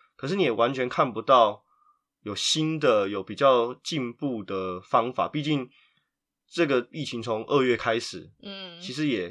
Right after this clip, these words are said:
Speaker 1: 大家也该了解到，政府应该了解到有什么样的方法是可以遏制病毒的。
Speaker 2: 对。
Speaker 1: 可是经过了大半年，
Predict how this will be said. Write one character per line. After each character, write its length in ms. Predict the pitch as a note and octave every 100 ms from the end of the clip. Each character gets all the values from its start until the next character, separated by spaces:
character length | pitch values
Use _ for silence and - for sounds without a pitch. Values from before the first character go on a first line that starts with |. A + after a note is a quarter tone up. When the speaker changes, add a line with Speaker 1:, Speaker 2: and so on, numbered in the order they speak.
| -
Speaker 1:
大 120 | C#3+
家 140 | C#3+ G#2+
也 60 |
该 360 | F2+ A#2 A#2+ A#2+ _ _ _ _ -
了 280 | B2+ A#2
解 220 | D#3 A#2 F2
到， 160 | B2
政 160 | A2 D3+
府 140 | A2+
应 100 | G#2
该 180 | C#3 C#3+
了 160 | G2+ A2+
解 160 | G#2
到 280 | E2 A2 F#2+ - _ _
有 120 | B2+
什 140 | C#3 G#2
么 80 |
样 120 | C3 A#2+
的 80 |
方 240 | G#2 A#2 A#2+
法 140 | F2+
是 100 | F#2
可 160 | A#2 A2+
以 80 | G2
遏 160 | B2
制 180 | G#2+ -
病 140 | - -
毒 60 |
的。 40 | F#3
Speaker 2:
对。 360 | D#3 - - _ _ - -
Speaker 1:
可 120 | B2+
是 240 | E3 D#3 _
经 200 | - F3
过 180 | F3 C#3
了 60 | A#2+
大 180 | -
半 220 | A#2+ C3+ G#2
年， 200 | F2